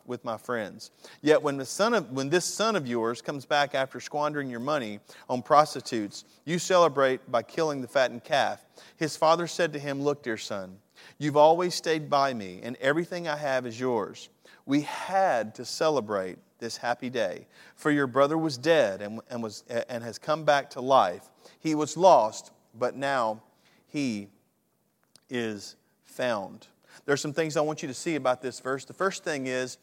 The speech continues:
is it was highly, highly, highly inappropriate and disrespectful to the father for the son to come and say, "I want my inheritance, even though you haven't died."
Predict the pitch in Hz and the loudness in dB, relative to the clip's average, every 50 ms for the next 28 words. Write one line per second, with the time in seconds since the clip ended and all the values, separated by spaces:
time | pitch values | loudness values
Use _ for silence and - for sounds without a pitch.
0 | - - - - - - 135 131 123 - _ - 160 156 - 147 135 123 - - | -20 -20 -20 -16 -8 -4 -4 -4 -4 -6 _ -4 -4 -4 -2 -2 -4 -4 -4 -10
1 | - - - - - - - 202 180 196 208 220 214 220 226 226 226 220 208 - | -20 -16 -12 -10 -8 -4 0 2 4 6 6 6 6 4 4 2 0 -2 -8 -10
2 | _ - - _ - - - - - 196 190 202 196 196 180 165 165 160 160 156 | _ -20 -20 _ -14 -10 -6 0 4 6 8 8 6 6 4 2 0 0 -2 -4
3 | 151 - - _ _ - - - - - 220 208 208 185 160 143 139 135 127 - | -6 -8 -14 _ _ -14 -10 -6 2 4 6 8 8 6 6 4 0 0 -2 -4
4 | - - 185 190 196 185 - - - 240 240 233 - - 156 131 104 98 104 - | -8 -10 -8 -4 -4 -4 -6 -2 4 8 8 8 6 6 0 0 0 0 -2 -6
5 | - _ _ _ - - - - - - 147 147 147 123 110 196 208 190 - - | -8 _ _ _ -20 -20 -20 -6 -2 0 0 0 0 0 4 4 4 4 2 -4
6 | 190 185 - - - - - 208 185 147 - - - - 131 113 110 139 - - | -6 -6 -6 -8 -6 2 6 6 6 6 4 -8 -6 -2 0 0 -2 -2 -6 -14
7 | _ _ _ _ _ _ _ _ - 185 170 143 147 - - - 226 220 208 196 | _ _ _ _ _ _ _ _ 0 2 2 2 0 -4 0 6 8 8 8 8
8 | 180 156 135 120 117 123 123 - - _ _ - 185 170 151 151 143 - - - | 6 6 4 0 -2 -2 -4 -8 -16 _ _ -2 0 0 0 0 -2 -2 -2 0
9 | - 240 208 175 147 127 123 120 123 - _ _ _ - - - - - - - | 4 4 4 4 4 2 0 -4 -6 -10 _ _ _ -14 -14 -12 -12 -10 -4 0
10 | 247 220 180 143 123 120 127 - - 139 143 - - 160 151 - - 139 139 135 | 2 4 4 4 2 0 -2 -4 -6 -6 -6 -2 0 2 2 4 6 4 4 4
11 | 139 170 214 226 175 160 160 151 139 131 123 123 131 - - 185 226 220 190 151 | 4 4 4 4 2 2 0 0 2 0 -2 -4 -6 -8 -4 2 4 4 4 4
12 | 131 120 113 113 - - - - _ _ _ _ _ - 190 202 202 185 180 170 | 2 0 -4 -6 -8 -14 -20 -20 _ _ _ _ _ 0 2 2 2 2 2 2
13 | 160 180 180 180 170 170 156 151 156 151 147 139 - 123 135 139 135 127 113 98 | 4 4 4 4 2 -2 -2 2 2 2 2 2 0 2 4 6 6 6 6 4
14 | 87 85 - | 0 -2 -8